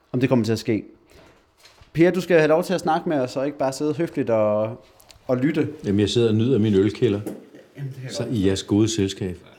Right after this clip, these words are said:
Speaker 1: Jamen, altså. Og som jeg tror, jeg fik sagt i indledningen, så er dagens tema jo, øh, julefrokosten. Øhm, det overordnede spørgsmål er jo selvfølgelig, vi kan starte med Per næsten. Hvordan har du det med den der julefrokost?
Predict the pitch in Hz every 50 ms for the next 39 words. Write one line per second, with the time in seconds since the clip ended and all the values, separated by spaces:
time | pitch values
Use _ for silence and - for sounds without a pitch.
0 | - - - - - - - - - - - - - _ _ _ _ - - _
1 | _ - 143 - - 160 151 151 - - 220 208 156 - 156 143 - - 160 165
2 | - - 156 127 151 160 180 190 180 147 127 117 117 120 117 - - 170 165 156
3 | 160 165 160 - 180 180 165 127 110 - - - - 139 139 160 165 156 139 123
4 | 117 113 110 107 107 107 104 101 101 98 98 95 95 - - - - - _ _
5 | _ - 117 127 135 151 139 - 113 98 92 85 85 - - 90 82 110 - _
6 | _ _ _ _ - 123 123 123 117 113 113 110 110 110 110 113 110 101 90 -
7 | - - - _ _ _ _ _ _ - 143 139 143 160 214 214 185 135 - 147
8 | 151 151 - 165 139 131 131 131 127 - 127 - 135 135 135 139 139 123 113 123
9 | 127 120 120 - 147 143 139 135 98 - - 117 127 143 143 131 - - - 101
10 | 101 - - - - - - _ - - - _ _ _ - - _ _ _ _
11 | _ _ _ _ _ _ - 131 175 190 180 185 170 170 185 185 196 180 170 156
12 | 151 160 165 175 170 160 143 127 120 117 127 127 135 147 139 - 98 85 76 -
13 | - - - -